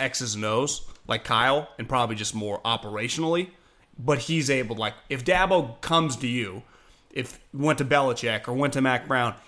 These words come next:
he's gonna steal the good shit and he's gonna be able to implement it. If you give Kyle the clicker and you throw on the all twenty-two of Belichick, he's gonna steal the good shit.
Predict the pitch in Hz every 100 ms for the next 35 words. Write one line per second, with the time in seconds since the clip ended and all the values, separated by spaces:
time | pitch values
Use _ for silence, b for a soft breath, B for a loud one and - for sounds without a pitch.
0 | B - 196 175 190 151 - 170 156 123
1 | 117 151 139 - 110 107 123 120 147 135
2 | 139 127 120 107 - 123 120 98 90 -
3 | b b b 131 120 165 190 247 - 220
4 | 208 180 165 - 185 156 - 98 - B
5 | B B 131 147 160 196 202 208 208 190
6 | 190 180 196 175 180 170 147 127 147 156
7 | 139 - 98 101 - b b b - 185
8 | 151 175 156 - 170 160 123 117 131 120
9 | - 78 -